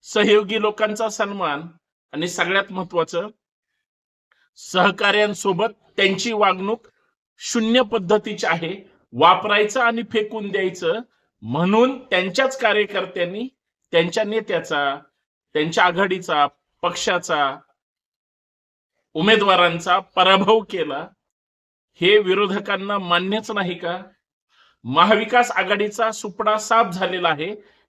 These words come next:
आणि सत्ताधाऱ्यांचा त्या ठिकाणी घवघवीत त्या ठिकाणी विजय झालेला आहे. हे पवारांना, ठाकरेंना किंवा पटोले, गांधींना, थोरातांना मान्य नाही का?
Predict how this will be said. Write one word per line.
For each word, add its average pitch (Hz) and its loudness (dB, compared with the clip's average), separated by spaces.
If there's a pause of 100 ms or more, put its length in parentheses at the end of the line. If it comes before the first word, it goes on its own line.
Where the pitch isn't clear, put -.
आणि 156 -4
सत्ताधाऱ्यांचा 185 0 (720)
त्या 175 0
ठिकाणी 196 -4 (380)
घवघवीत 180 0 (160)
त्या 226 2
ठिकाणी 214 -8 (340)
विजय 165 6
झालेला 180 0
आहे. 165 -4 (480)
हे 208 2 (480)
पवारांना, 190 2
ठाकरेंना 190 -6
किंवा 190 -4 (440)
पटोले, 208 4
गांधींना, 202 2 (100)
थोरातांना 185 0
मान्य 185 -2
नाही 190 -6
का? 170 -6